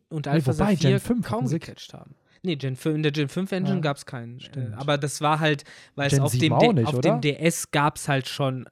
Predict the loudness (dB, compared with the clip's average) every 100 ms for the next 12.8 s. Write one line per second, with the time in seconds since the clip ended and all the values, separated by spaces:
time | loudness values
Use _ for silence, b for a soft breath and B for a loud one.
0 | -10 -6 -4 -4 -6 -6 -4 -2 -2 -2
1 | -4 -2 -2 -4 -6 -2 -2 -2 -6 -2
2 | -2 -2 -2 0 0 0 -2 -6 -6 -6
3 | -4 -4 -4 -6 -2 -2 -2 -6 B B
4 | -4 -4 -2 -2 2 4 4 2 0 -2
5 | -2 -4 -2 -6 -4 -4 -6 -6 -4 -4
6 | -4 -8 -6 -4 -2 0 -2 -4 -6 -6
7 | -8 -18 b b b -8 -4 -2 -2 -2
8 | -2 -2 0 -2 -2 -4 -8 -8 -6 -2
9 | -2 -4 -10 -14 -16 _ b b b b
10 | b -8 -2 2 4 2 4 2 2 -2
11 | -2 -2 -2 -2 -2 -2 -2 -2 -2 -2
12 | -2 -4 -4 -6 -8 -8 -12 _